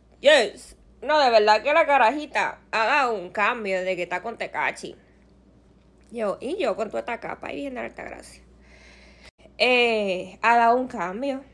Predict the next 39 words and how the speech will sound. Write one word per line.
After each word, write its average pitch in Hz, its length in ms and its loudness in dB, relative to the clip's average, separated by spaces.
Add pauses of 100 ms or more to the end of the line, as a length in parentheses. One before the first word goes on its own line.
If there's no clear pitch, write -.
(1120)
O 208 40 -14
sea, 214 400 2 (520)
está, 254 520 4
está, 254 680 4
you 247 140 -4
know, 240 240 -2
improving, 233 580 -4
está, 214 560 -2 (800)
o - 60 -20
sea, 214 460 0 (340)
ha 226 160 -2
cambiado 302 500 0
su 311 120 -8
estilo 262 280 -4
de 269 100 -4
música, 226 480 -10
sus 202 160 -12
letras, 196 500 -6
todo. 247 440 -4 (120)
Coño, 294 420 -6
Tekashi 226 380 -8
está 330 120 -12
haciendo 311 300 -12
un 214 100 -12
buen 208 160 -10
trabajo. 180 580 -6
Y, 175 260 -10
y - 60 -12
también 277 300 -4
hay 320 80 -6
que 330 80 -2
darle 262 240 2
crédito 233 340 -4
a 208 100 0
ella 208 220 -4
porque 208 280 -12
se 208 100 -20
está 208 140 -14
esforzando. 185 640 -10